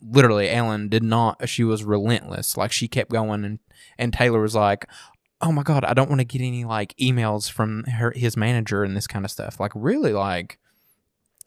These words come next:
but she just kept going and kept going. And Ellen was like, "Oh, well, we'll pull up these pictures of you two together and stuff." And she literally, like, hands her a bell in the, in the interview. And she's like, "You can ring this bell whenever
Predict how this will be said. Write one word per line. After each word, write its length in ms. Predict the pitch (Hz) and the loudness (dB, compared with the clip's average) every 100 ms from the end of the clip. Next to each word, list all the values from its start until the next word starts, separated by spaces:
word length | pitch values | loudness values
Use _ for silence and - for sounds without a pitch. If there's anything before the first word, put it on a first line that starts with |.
| - | -6
but 180 | 131 165 | 0 0
she 100 | - | 0
just 200 | 156 165 | -2 -2
kept 260 | - 165 170 | -2 -4 2
going 300 | 123 151 151 | 4 4 2
and 120 | 107 | -2
kept 220 | - 131 | -6 -4
going. 440 | - 120 143 90 98 _ _ - _ - | 0 2 2 0 -6 _ _ -20 _ -6
And 120 | 123 117 | -2 2
Ellen 260 | 131 120 | 2 2
was 140 | 113 113 | 2 2
like, 300 | 101 98 - _ - - | 0 0 -4 _ -20 2
"Oh, 140 | 139 135 | 4 6
well, 260 | 127 123 | 6 4
we'll 100 | 139 | 4
pull 200 | 147 156 | 4 2
up 140 | 151 139 | 2 2
these 160 | 123 | 0
pictures 500 | - 131 - 139 127 | 0 -4 0 -2 0
of 80 | 127 | -2
you 80 | 131 | 0
two 180 | 135 127 | 0 0
together 380 | 127 123 127 | 0 0 0
and 160 | 123 120 | 0 -2
stuff." 340 | - 123 120 - | -2 -2 -2 -4
And 180 | 117 113 | -4 -4
she 160 | - 117 | -4 0
literally, 360 | 135 127 117 | 4 4 4
like, 160 | 107 92 | 0 -2
hands 400 | - 117 120 117 | -6 -4 -4 -2
her 160 | 120 | -2
a 140 | - 107 | -2 -4
bell 580 | 104 101 98 120 156 - _ _ _ _ - | -2 -2 2 2 2 0 _ _ _ _ -2
in 200 | 135 131 | 0 0
the, 100 | 123 | 0
in 200 | 120 123 | -2 -2
the 60 | 113 | 0
interview. 480 | 127 135 143 151 | -2 -2 -2 -4
And 120 | - 120 | -4 -6
she's 160 | 131 | -4
like, 220 | 110 - - | -4 -4 -8
"You 140 | 156 | -8
can 140 | 165 147 | -4 -2
ring 180 | 151 | 0
this 160 | 135 127 | -2 -2
bell 320 | 127 135 127 | 0 2 2
whenever 480 | 117 113 113 110 107 | 0 -2 0 0 -2